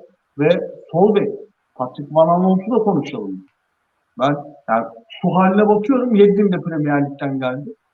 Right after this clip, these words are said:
Ya bu adamlar nasıl Premier Lig'de oynamışlar?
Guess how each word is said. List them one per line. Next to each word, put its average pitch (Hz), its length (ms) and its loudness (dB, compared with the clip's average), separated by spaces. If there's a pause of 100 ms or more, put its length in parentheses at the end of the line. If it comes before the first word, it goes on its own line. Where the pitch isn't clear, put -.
(200)
Ya 110 120 -10
bu 151 120 2
adamlar 196 320 2
nasıl 196 260 -2
Premier 208 380 2
Lig'de - 220 -10
oynamışlar? 185 520 -8